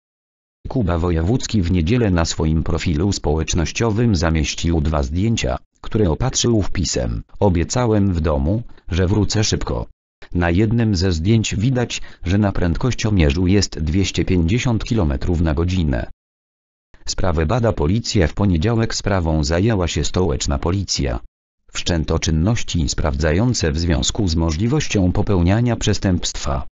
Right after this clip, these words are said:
„Dwieście pięćdziesiąt kilometrów na godzinę na drodze to nie zabawa, to zaproszenie do tragedii”, poinformował rzecznik Komendy Stołecznej Policji nadkomisarz Sylwester Marczak.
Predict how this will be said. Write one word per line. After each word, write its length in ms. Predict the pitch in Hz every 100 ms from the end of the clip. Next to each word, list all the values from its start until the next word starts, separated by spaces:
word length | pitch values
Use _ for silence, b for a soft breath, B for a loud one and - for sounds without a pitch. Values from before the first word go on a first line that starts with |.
| _ _ _ -
„Dwieście 440 | 85 143 - 135
pięćdziesiąt 560 | 127 95 76 90 85 -
kilometrów 560 | 113 82 67 - 85
na 140 | 82 73
godzinę 400 | 85 98 80 92
na 180 | 80
drodze 360 | 71 135 110 104
to 160 | - 85
nie 160 | 78
zabawa, 500 | 73 78 82 73 65 - _
to 140 | 104 92
zaproszenie 580 | 95 95 87 113 113
do 160 | 98 92
tragedii”, 640 | 87 82 90 78 65 58 - -
poinformował 760 | - 85 76 98 101 73 76 85
rzecznik 460 | 110 - 120 107 -
Komendy 480 | 80 90 127 104
Stołecznej 640 | 90 - 78 104 123 104 85
Policji 520 | 92 120 - 90 80
nadkomisarz 920 | 73 71 - 82 80 73 60 - - - _ _ _ -
Sylwester 720 | - 85 92 - 95 87 80
Marczak. 580 | 92 69 - 73 -